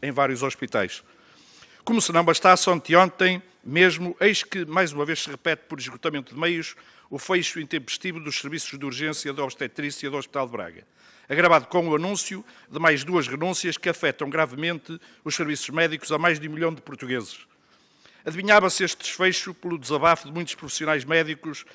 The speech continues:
numa espécie de anúncio previsto de más notícias nesta área para Braga e para a região, agora acrescido com o facto de não haver garantia de, de cirurgia pediátrica,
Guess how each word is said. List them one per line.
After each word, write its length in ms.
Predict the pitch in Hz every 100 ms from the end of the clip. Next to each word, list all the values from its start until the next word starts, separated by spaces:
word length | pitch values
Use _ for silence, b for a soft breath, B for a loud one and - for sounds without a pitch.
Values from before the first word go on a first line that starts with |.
| B B
numa 140 | 175
espécie 420 | 160 - 156 - 160
de 100 | 143
anúncio 460 | 143 196 180 -
previsto 540 | 143 139 147 156 - 131
de 60 |
más 200 | 151 135
notícias 460 | 123 - 135 - 123
nesta 320 | 131 - 123
área 320 | 139 143 135 b b -
para 160 | 143
Braga 440 | 147 165 147 165 156 B B
e 80 | 147
para 220 | 156 165
a 40 |
região, 440 | 165 143 147 151 143
agora 280 | 120 147 139
acrescido 600 | 127 - - 170 151 185 b b
com 200 | - 156
o 40 |
facto 500 | 123 165 147 - 151 143 b b
de 400 | - 135 165 147 -
não 240 | 139 165 156
haver 160 | 151
garantia 680 | 151 156 139 156 147 143 143 b b b _
de, 680 | 123 135 143 123 135 131 120
de 60 |
cirurgia 420 | 110 170 135 151 123
pediátrica, 880 | - 120 139 151 - 131 - 139